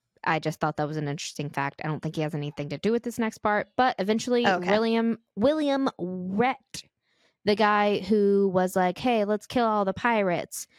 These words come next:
Speaker 1: and his crew, who were looking for pirates and trying to stop all these pirates, found Stede Bonnet,
Speaker 2: Oh,
Speaker 1: the
Speaker 2: boy.
Speaker 1: famous guy, or the pirate, in Cape Fear River. Bonnet stood his ground, combining him, his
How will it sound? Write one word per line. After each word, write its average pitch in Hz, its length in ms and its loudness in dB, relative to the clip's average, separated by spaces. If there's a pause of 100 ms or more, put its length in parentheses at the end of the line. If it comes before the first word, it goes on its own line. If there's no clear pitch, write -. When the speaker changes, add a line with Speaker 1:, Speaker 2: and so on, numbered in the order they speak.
(320)
Speaker 1:
and 190 200 0
his 262 260 0
crew, 185 380 2
who 226 160 2
were 180 140 0
looking 190 280 -2
for 226 160 0
pirates 180 460 0
and 180 80 -2
trying 170 180 -2
to 175 60 -4
stop 185 280 -2
all 190 120 0
these 208 200 -2
pirates, 160 440 -4 (100)
found 277 400 0
Stede 226 400 -4
Bonnet, 151 460 -4 (360)
Speaker 2:
Oh, 220 140 -4
Speaker 1:
the 170 180 0
Speaker 2:
boy. 156 280 -2 (260)
Speaker 1:
famous 175 400 -2
guy, 165 260 -2
or 170 160 0
the 160 120 -4
pirate, 175 480 0 (400)
in 185 180 2
Cape 240 340 -2
Fear 196 300 0
River. 139 440 -4 (840)
Bonnet 190 400 2
stood - 280 0
his 311 200 0
ground, 220 340 0
combining 214 720 0 (380)
him, 240 480 0
his 254 300 0